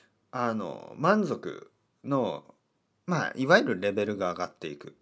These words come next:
自分が、あの、ご飯を食べるだけじゃなくて、えー、ご飯が食べられない人たちを助けたいとか。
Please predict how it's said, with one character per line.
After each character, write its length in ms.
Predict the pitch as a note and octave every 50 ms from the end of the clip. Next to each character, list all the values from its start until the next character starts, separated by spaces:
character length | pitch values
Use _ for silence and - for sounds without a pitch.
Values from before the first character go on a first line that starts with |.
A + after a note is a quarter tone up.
| _ _ _ _ _ _ _ _ _ _ _
自 140 | - - A#2
分 180 | C#3 E3 F3
が、 200 | E3+ E3+ E3 E3
あ 40 | D#3+
の、 300 | D#3+ D#3 D3+ D3+ D3 C#3+
ご 140 | A#2+ E3 F3
飯 180 | E3+ D#3+ B2
を 80 | G2 F#2
食 120 | - G2 E2+
べ 120 | - A2+
る 100 | F#2+ E2
だ 120 | - - -
け 60 | -
じ 120 | - -
ゃ 40 | E2+
な 140 | - E2+ E2+
く 80 | -
て、 480 | _ _ - F2 E2 D#2+ E2 D#2 - - _ _ _ _ _ _ - _ _ _ _ _
え 680 | - G2+ F#2+ F#2 F2+ F2 E2+ E2 E2 D#2+ D#2+ D#2+ D#2 D#2+ E2
ー、 40 | E2
ご 140 | A#2+ C3+
飯 220 | B2+ C3+ A2+ G#2 G2
が 140 | F2 E2+ -
食 140 | - G2+ F#2
べ 80 | A2+ A#2
ら 120 | B2+ C3
れ 100 | C#3 C#3+
な 180 | C#3 B2 G2 E2
い 60 | D#2
人 220 | - - - A2+ -
た 120 | - F2
ち 100 | - -
を 40 | -
助 400 | - - - G2 - - - A2
け 60 | A#2
た 140 | - D3 C3
い 60 | A2+
と 80 | - -
か。 140 | - -